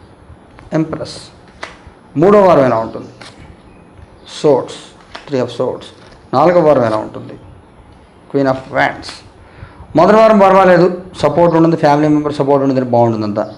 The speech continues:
రెండో వారం కూడా చాలా బాగుంటుంది, అనుకూలమైన వాతావరణం, హ్యాపీగా లైఫ్ ఎంజాయ్ చేస్తారు, పీస్‌ఫుల్‌గా ఉంటుంది, కోరుకొని వెన్ను పొందుతారు. ఒంటరిగా ఉన్నా కానీ ఒంటరితనం ఫీల్ అవ్వరు.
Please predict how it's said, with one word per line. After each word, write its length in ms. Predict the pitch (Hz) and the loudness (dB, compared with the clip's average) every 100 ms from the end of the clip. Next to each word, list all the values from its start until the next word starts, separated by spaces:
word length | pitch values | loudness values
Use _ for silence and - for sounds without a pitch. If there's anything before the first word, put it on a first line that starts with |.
| - - - - | -20 -20 -20 -2
రెండో 260 | 156 208 214 | 2 4 4
వారం 180 | 208 196 | 4 4
కూడా 120 | 196 | 2
చాలా 240 | 175 175 | 4 4
బాగుంటుంది, 560 | 165 160 151 147 151 - | 4 2 2 0 -4 -4
అనుకూలమైన 400 | 131 143 147 143 | -2 2 2 4
వాతావరణం, 540 | 143 139 135 131 160 - | 4 4 4 2 -2 -6
హ్యాపీగా 320 | - 135 147 139 | -2 0 2 4
లైఫ్ 240 | 135 139 | 2 2
ఎంజాయ్ 300 | 139 135 127 | 0 0 0
చేస్తారు, 340 | 127 123 123 | -4 -2 -4
పీస్‌ఫుల్‌గా 520 | 131 151 151 151 139 139 | -2 -2 -2 0 0 0
ఉంటుంది, 480 | 127 123 131 156 - - - - - | 0 0 -2 -4 -10 -20 -20 -20 -4
కోరుకొని 360 | 156 175 175 175 | 2 4 4 4
వెన్ను 160 | 165 156 | 4 4
పొందుతారు. 540 | 151 143 143 143 - - - - - 135 | 4 4 2 0 -4 -16 -20 -20 -4 0
ఒంటరిగా 400 | 175 190 214 214 | 2 4 4 4
ఉన్నా 280 | 202 185 156 | 4 4 2
కానీ 320 | 131 123 120 - - | 2 0 -2 -8 -4
ఒంటరితనం 480 | 139 151 151 151 151 | 0 2 2 0 0
ఫీల్ 240 | 147 117 | -2 -4
అవ్వరు. 240 | 104 101 | -4 -6